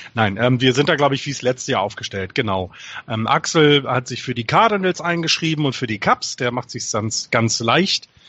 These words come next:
Ich darf mir die Brewers angucken und wahrscheinlich weinend dann wieder in der Ecke sitzen, ähm, während du dir die,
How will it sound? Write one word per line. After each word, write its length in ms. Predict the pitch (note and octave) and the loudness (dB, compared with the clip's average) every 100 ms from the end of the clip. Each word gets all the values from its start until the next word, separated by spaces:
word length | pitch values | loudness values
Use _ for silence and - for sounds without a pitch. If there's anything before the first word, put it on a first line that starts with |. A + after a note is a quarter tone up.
| _ | _
Ich 140 | D3 - | -2 2
darf 240 | D3 C#3 | 2 2
mir 80 | C3 | 0
die 100 | A#2+ | -2
Brewers 420 | B2 E3+ G#3 - | 0 2 2 -2
angucken 420 | F3 F3 F3 D#3 | -10 -10 -10 -8
und 120 | C#3 | -8
wahrscheinlich 600 | B2+ - B2+ A#2 A2 G#2+ | -6 -6 -4 -4 -8 -4
weinend 480 | A2 B2+ E3+ E3+ D#3 | 0 2 2 2 0
dann 160 | C#3+ C#3 | -2 -2
wieder 180 | C3+ B2 | 0 0
in 80 | |
der 100 | A#2+ | 0
Ecke 220 | C#3+ - D3 | -2 -2 -2
sitzen, 420 | D3+ - D3 C#3 - - - - | -4 -2 -2 -2 -6 -18 -6 2
ähm, 320 | B2+ A#2+ A#2+ | 4 4 0
während 280 | A#2 C3 B2 | 2 2 2
du 100 | C3+ | 0
dir 120 | D3 | 0
die, 180 | C3 B2 | 2 0